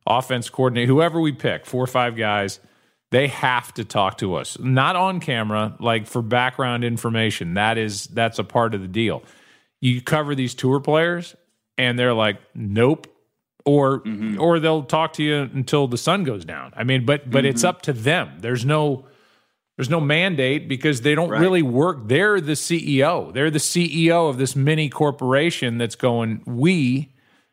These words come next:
Speaker 1: Instead, I think it's a
Speaker 2: Yeah.
Speaker 1: way to deflect pressure. You know, it's all of us. Hey, I'm not the one knee knocking over a five-footer to win an event. It's we. It's all of us. It's everything we put
Speaker 2: Yeah.
Speaker 1: into this. And, and
Speaker 2: Yeah.
Speaker 1: therefore, if I make it,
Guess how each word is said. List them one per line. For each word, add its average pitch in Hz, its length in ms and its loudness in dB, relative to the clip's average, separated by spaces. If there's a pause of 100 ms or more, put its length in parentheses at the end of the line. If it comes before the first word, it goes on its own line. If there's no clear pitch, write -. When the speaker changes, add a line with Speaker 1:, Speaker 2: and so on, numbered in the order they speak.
(180)
Speaker 1:
Instead, 143 300 2
I 160 120 0
think 226 160 -4
it's 180 140 2
a 170 40 4
Speaker 2:
Yeah. 131 120 4
Speaker 1:
way 160 160 0
to 139 160 -8
deflect 127 580 -6
pressure. - 560 -2 (440)
You - 80 0
know, 127 100 4
it's 143 140 2
all 175 260 2
of 127 100 -6
us. - 320 -10
Hey, 139 220 0
I'm 156 140 0
not 196 180 0
the 180 80 2
one 160 320 2
knee 151 160 2
knocking 139 420 0
over 123 300 0
a 113 40 -2
five-footer 135 640 0
to 117 80 0
win 123 240 0
an 113 100 0
event. 117 480 0 (420)
It's - 200 -2
we. 127 480 0
It's - 120 -12
all 135 240 2
of 101 120 -6
us. 87 240 -10
It's 95 80 -8
everything 143 340 2
we 143 120 -2
put 143 200 0
Speaker 2:
Yeah. 117 140 4
Speaker 1:
into 127 100 2
this. 101 340 -6
And, 98 220 -8 (340)
and - 120 0
Speaker 2:
Yeah. 127 160 6
Speaker 1:
therefore, 156 300 0
if 139 120 -2
I 156 140 2
make 170 360 0
it, 135 380 -2